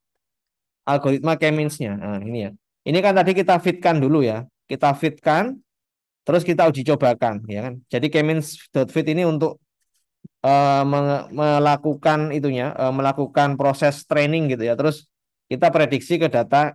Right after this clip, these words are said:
X itu sendiri. Oke, kita bikin variabel J sama dengan nol. Ini untuk counter nanti ya, untuk menampung nilai J-nya. Oke, jadi cluster ini adalah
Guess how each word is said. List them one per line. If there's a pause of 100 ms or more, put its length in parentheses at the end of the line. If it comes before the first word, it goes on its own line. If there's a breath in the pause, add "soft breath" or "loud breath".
X
itu
sendiri. (1600)
Oke,
kita
bikin
variabel
J
sama
dengan
nol.
Ini
untuk
counter
nanti
ya,
untuk (400)
menampung
nilai
J-nya. (1500)
Oke,
jadi
cluster
ini
adalah